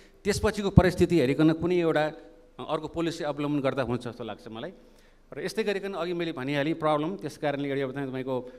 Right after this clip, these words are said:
अ, आइटी सर्भिसको लागि एउटा चाहिँ, अ, स्पेसल तपाईँको लेबर लको आवश्यकता पर-, अ, तपाईँ परिरहेको छ। र अर्को महत्त्वपूर्ण कुरा,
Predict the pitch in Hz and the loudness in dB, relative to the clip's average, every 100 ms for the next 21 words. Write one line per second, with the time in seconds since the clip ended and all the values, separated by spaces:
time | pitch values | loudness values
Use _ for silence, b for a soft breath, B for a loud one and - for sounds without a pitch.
0 | B - 113 110 107 - 98 98 - - | B -8 -4 -4 -4 -6 -12 -12 -14 -8
1 | - 143 170 156 147 143 - 143 127 131 | -2 0 2 4 4 2 0 0 0 0
2 | 165 127 123 143 165 190 B B 110 - | -2 -2 -4 -6 -8 -10 B B -12 -12
3 | - 165 180 156 - - 131 127 123 127 | -2 0 2 0 0 -8 -6 -4 0 0
4 | 147 147 139 139 131 123 123 120 113 - | 0 0 0 0 -2 -4 -8 -10 -10 -10
5 | 113 110 110 107 98 - 107 104 107 123 | -12 -10 -10 -8 -10 -10 -8 -6 -2 -2
6 | 135 131 139 139 175 170 190 202 214 190 | 0 -2 -2 -2 -4 0 0 2 2 2
7 | 196 185 185 175 175 165 | 0 0 0 2 2 2